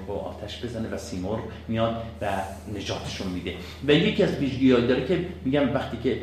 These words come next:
اه، سیمرغ بر آسمان پرواز می‌کنه، جلوی نور خورشید می‌گیره و همه جا تاریک می‌شه. در فرامرز نوروز بزرگم همینجور هست. این توصیف اومده. اه، و اینکه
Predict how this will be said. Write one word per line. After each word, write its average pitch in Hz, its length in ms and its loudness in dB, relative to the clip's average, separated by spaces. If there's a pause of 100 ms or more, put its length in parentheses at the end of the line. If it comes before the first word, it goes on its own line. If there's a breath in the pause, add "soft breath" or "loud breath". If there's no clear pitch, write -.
(280)
اه، 98 240 0
سیمرغ 113 640 2
بر 113 280 2 (160)
آسمان 117 400 -2
پرواز 123 560 4
می‌کنه، 131 580 6 (120)
جلوی 127 260 8
نور 160 200 12
خورشید 127 400 2
می‌گیره 117 360 4
و - 20 -2
همه 143 220 4
جا 160 100 6 (140)
تاریک 85 300 0
می‌شه. 85 260 -8
در 117 140 -2
فرامرز 104 380 0
نوروز 95 180 -6
بزرگم 87 360 -8 (100)
همینجور 80 380 -6 (120)
هست. - 140 -14
این 117 100 -6
توصیف 104 440 -6
اومده. 82 480 -4 (840 loud breath)
اه، 101 340 2 (800)
و 127 40 4
اینکه 208 600 4